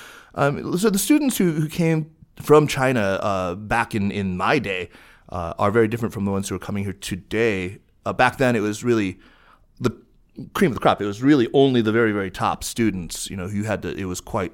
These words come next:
onerous to be able to actually test in and, and get a scholarship from the United States to come here to study, in, in addition to, you know, the costs of, of travel and, and living and so forth.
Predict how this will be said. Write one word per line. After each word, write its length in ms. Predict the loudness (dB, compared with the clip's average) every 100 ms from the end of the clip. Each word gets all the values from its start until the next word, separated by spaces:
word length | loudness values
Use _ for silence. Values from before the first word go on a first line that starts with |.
| -6
onerous 360 | -4 -4 -8
to 80 | -8
be 80 | -6
able 160 | -6 -6
to 100 | -8
actually 320 | -8 -10 -10
test 300 | -8 -8 -8
in 120 | -8
and, 180 | -8 -8
and 240 | -8 -8 -8 -4
get 160 | -2
a 40 | -2
scholarship 520 | -2 -2 -4 -6 -6
from 100 | -6
the 60 | -6
United 240 | -6 -8
States 240 | -6 -6
to 60 | -8
come 140 | -10
here 100 | -10
to 160 | -12 -16
study, 360 | -4 -2 -2 -6
in, 200 | -12 -18 -20 -20 -18 -4
in 120 | -2
addition 300 | 0 -2 -4
to, 180 | -8 -8
you 80 | -8
know, 100 | -10
the 60 | -8
costs 440 | -8 -8 -10 -12
of, 140 | -12 -12
of 140 | -12
travel 440 | -6 -4 -4 -6
and, 120 | -8 -10
and 160 | 0
living 240 | 0 0 -2
and 100 | -8
so 140 | -10
forth. 220 | -8 -10